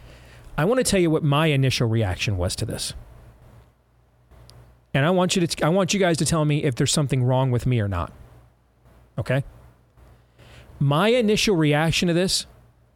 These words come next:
was to see where the outages have occurred and immediately think to myself, "Oh, these are,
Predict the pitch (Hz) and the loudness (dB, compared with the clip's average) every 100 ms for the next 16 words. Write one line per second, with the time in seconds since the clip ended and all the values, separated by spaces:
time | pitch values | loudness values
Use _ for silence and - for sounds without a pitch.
0 | - - _ _ _ _ _ - - _ | -20 -20 _ _ _ _ _ -20 -20 _
1 | _ _ _ - 151 143 - 160 143 147 | _ _ _ -2 0 0 0 0 0 -2
2 | - - - - 185 175 208 196 - - | -10 -14 -4 -2 2 2 0 -4 -10 -20
3 | - _ _ _ - - 147 151 147 131 | -20 _ _ _ -14 -2 0 2 2 2
4 | 151 135 170 - 143 120 - 127 180 - | 2 2 0 0 -2 -2 0 0 -2 -4
5 | - - _ _ _ _ _ _ - - | -16 -20 _ _ _ _ _ _ -20 -20
6 | - _ - 143 139 156 160 151 160 151 | -20 _ -4 0 2 2 2 0 0 0
7 | 135 123 135 120 113 - - - - - | 0 0 0 0 -2 -8 -20 -20 -20 -20
8 | - - 156 139 127 113 | -20 -4 0 0 0 -2